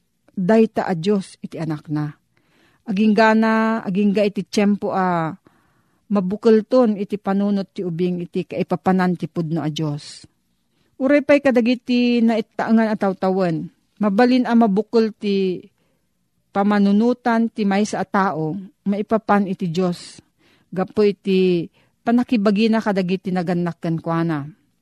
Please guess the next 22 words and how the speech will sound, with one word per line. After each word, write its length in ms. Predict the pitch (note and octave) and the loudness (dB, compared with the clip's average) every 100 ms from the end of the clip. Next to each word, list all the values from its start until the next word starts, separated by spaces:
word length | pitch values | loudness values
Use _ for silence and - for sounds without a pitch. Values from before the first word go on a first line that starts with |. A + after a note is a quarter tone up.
| _ _ _ _ | _ _ _ _
No 560 | G#3 A3 B3 A#3+ A#3+ A3+ | 2 4 4 4 4 2
mannakaturay 960 | F#3+ G3 G3+ G3 G3+ - G3 A#3 A#3 - | 2 -2 -2 -2 -4 -4 0 2 2 0
ken 400 | - F3 E3 D#3+ - _ _ _ _ _ _ _ | -4 -2 -2 -4 -10 _ _ _ _ _ _ _
managipapilit 1040 | F3 E3+ F#3 E3+ F#3 F#3+ - G#3+ G#3 A#3 A#3 | -4 0 0 0 -2 -4 2 4 4 2 0
dagiti 480 | F#3+ F3 F#3+ F#3 F3+ | 0 0 -2 0 0
nagannak, 560 | F3+ F#3+ F#3+ F#3 E3 - _ _ _ _ _ _ - | 0 0 0 0 -2 -6 _ _ _ _ _ _ -8
addanto 880 | G#3+ G3+ A#3+ A#3+ B3 A#3+ A#3+ A#3 G#3+ - _ | 0 4 6 6 4 2 4 2 0 -6 _
lablabit 640 | G#3 A3+ F#3+ A3 G#3 G3+ G#3+ | -4 -2 0 2 2 0 0
na 240 | A#3 A#3 | 0 -2
kas 480 | - G3+ - - - | -8 -12 -12 -16 -4
tantumet 640 | A3+ A#3+ C4+ C4 B3+ C4+ - | 2 4 4 6 6 4 0
iti 480 | A3+ - A3 A3 A3 | -6 -2 0 2 2
mabukol 800 | G#3 F#3 G3 - A#3 A3 F#3 G3 - _ _ | 2 0 -2 0 2 4 2 0 -10 _ _
ti 100 | E3+ | -4
ubing 300 | F3+ G3+ G#3+ | 0 2 2
a 60 | G3 | 0
kapanunutan 760 | F3+ F#3 F#3 F3+ F3 F3 - F3+ | -4 0 4 4 4 2 0 0
maipapan 480 | F3+ E3 D#3 D#3+ D#3 | 0 -2 -2 -2 -2
ti 160 | D#3 D#3+ | -2 -2
Dios. 480 | D#3+ D3+ - - _ _ _ _ _ _ _ _ | -2 -2 -8 -20 _ _ _ _ _ _ _ _
No 320 | G3+ A3 A#3 A#3+ | 2 4 4 2
adayo 480 | F#3+ G#3+ A#3+ C4+ | 2 4 4 4